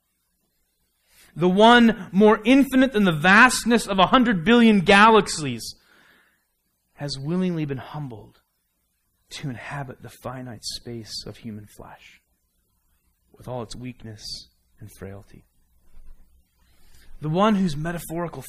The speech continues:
fingers set the stars in place, whose word of power holds it all together, now has literal fingers and a literal mouth.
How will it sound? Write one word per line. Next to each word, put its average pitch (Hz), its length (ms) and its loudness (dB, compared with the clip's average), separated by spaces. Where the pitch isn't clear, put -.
fingers 147 500 -6
set - 320 -14
the - 60 -20
stars 135 560 -12
in 110 80 -18
place, - 600 -18
whose 151 240 -12
word 165 220 -10
of 151 120 -12
power 147 400 -10
holds 147 380 -10
it 117 60 -16
all 120 200 -14
together, 107 540 -16
now 123 200 -16
has 117 280 -16
literal 113 360 -18
fingers - 640 -20
and 120 100 -18
a 113 40 -14
literal 110 340 -16
mouth. - 500 -20